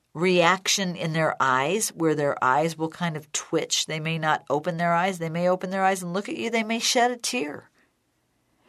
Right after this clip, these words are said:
That's not always sad. Maybe that's them saying, you know, "That's a beautiful sound. That's a wonderful, wonderful sound to me."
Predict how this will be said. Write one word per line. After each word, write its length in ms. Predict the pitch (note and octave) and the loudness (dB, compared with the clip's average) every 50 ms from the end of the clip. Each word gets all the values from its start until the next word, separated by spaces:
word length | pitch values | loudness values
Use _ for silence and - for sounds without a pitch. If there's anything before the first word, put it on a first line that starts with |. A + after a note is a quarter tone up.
| _ _ | _ _
That's 260 | - - A3+ - - | 2 2 2 2 0
not 300 | G3 G3 G3+ G#3+ B3 A#3+ | 2 4 4 6 6 8
always 400 | A3+ G#3+ A3 G#3 G#3 G3 E3+ - | 6 6 6 4 2 0 0 0
sad. 680 | - - - - E3+ F3 A3 G#3+ F3 C#3 C3+ C#3 D3 E3 - - - - _ - | -2 -2 0 2 2 2 2 2 0 0 -2 -4 -10 -14 -18 -20 -20 -20 _ -6
Maybe 380 | D3+ D#3+ F3+ G3+ G#3 A3 G#3+ | 0 2 2 2 2 2 2
that's 320 | G3 F#3+ F3+ F3 F3 - - | 4 4 2 2 2 -4 -6
them 420 | E3+ E3 F3 F3 F3+ F3+ F3 E3+ | -4 0 0 0 0 0 -4 -4
saying, 720 | E3 - - G3 F#3 F3+ F3+ F3 E3 D#3+ D#3 D3+ D3+ D3+ - - _ _ _ _ _ _ _ - | -4 -2 0 0 0 0 -2 -2 -4 -6 -8 -10 -12 -14 -18 -20 _ _ _ _ _ _ _ -8
you 120 | D#3+ F3 | -4 -2
know, 140 | E3 E3 D3+ | 0 2 2
"That's 300 | D3 E3 F#3 F#3+ - - | 4 4 2 2 2 0
a 60 | E3 | -2
beautiful 1080 | C#3+ B2 - - D3+ D3+ D3 D#3+ F3+ G3+ G#3 A3+ A#3+ A#3+ A3+ A#3 A3+ A3+ - F#3 F3+ E3 | -2 -4 -10 -12 -10 -8 -6 -4 -2 -2 0 0 0 0 2 0 0 0 0 -2 0 0
sound. 540 | - - - F3+ F3 E3+ E3 D#3 D3 B2+ C3 | 0 0 0 0 0 0 -2 -2 -4 -6 -6
That's 180 | D3 D3 - | -6 -4 -2
a 60 | D#3+ | -4
wonderful, 1500 | D3+ D3 C#3 C3+ C#3 C#3 D3+ E3+ F#3 G#3 G3+ G#3 G3+ G3 G3+ G3+ F#3+ F#3 F3+ F3+ - - F3+ F3 E3+ E3+ E3+ E3 E3 D#3+ D#3+ - - - - - - _ _ _ _ _ _ _ _ _ _ - _ - | -4 -4 -6 -14 -12 -8 -4 -2 -2 -2 -2 -6 -6 -2 0 2 2 2 0 -2 -6 -4 -2 0 2 2 2 2 0 -2 -4 -10 -20 -20 -20 -20 -20 _ _ _ _ _ _ _ _ _ _ -20 _ -16
wonderful 1000 | - C#3+ C#3+ D3+ E3 F#3 G3+ G3 G3 F#3+ F3+ E3 D#3+ D#3+ - E3 D#3+ D3 D3 D3 | -14 -10 -4 0 2 2 2 2 0 2 2 2 2 0 -2 0 2 2 2 0
sound 760 | - - - - D#3+ D3+ D#3 D#3 D3+ C#3+ C3+ C3+ C3 D#3 - _ - | 0 -2 0 0 0 0 0 0 -2 -4 -8 -10 -14 -16 -18 _ -6
to 140 | - - D#3 | -6 -6 -4
me." 580 | C#3 C3+ C3+ C#3 C3 A#2 G#2 G2 - - - | -6 -8 -8 -8 -10 -10 -12 -16 -16 -20 -20